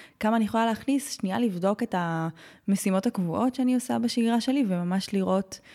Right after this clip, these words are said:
כמה זמן כל משימה לוקחת, כדי לדעת כמה זמן לשבץ לה בלוז. וככה גיליתי שיש דברים שאני שמה להם הרבה זמן, ובתכלס הם ממש מהירים,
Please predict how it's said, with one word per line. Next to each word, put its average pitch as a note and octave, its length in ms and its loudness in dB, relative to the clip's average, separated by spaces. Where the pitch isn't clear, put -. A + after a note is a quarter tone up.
כמה G#3 200 2
זמן F#3+ 280 2
כל F#3+ 100 0
משימה F#3+ 320 0
לוקחת, C4+ 340 0
כדי F3 180 -2
לדעת F3 340 2
כמה F#3 240 -2
זמן F#3 180 0
לשבץ F3 420 -2
לה F#3 160 2
בלוז. E3 520 0
וככה G#3+ 200 -2
גיליתי G3 300 0
שיש G3+ 160 0
דברים F3+ 220 0
שאני F3 460 -2
שמה F3 160 0
להם E3+ 120 2
הרבה E3 220 0
זמן, F#3 300 2
ובתכלס F#3 420 -4
הם F3+ 80 -2
ממש F3 260 -4
מהירים, F#3 440 0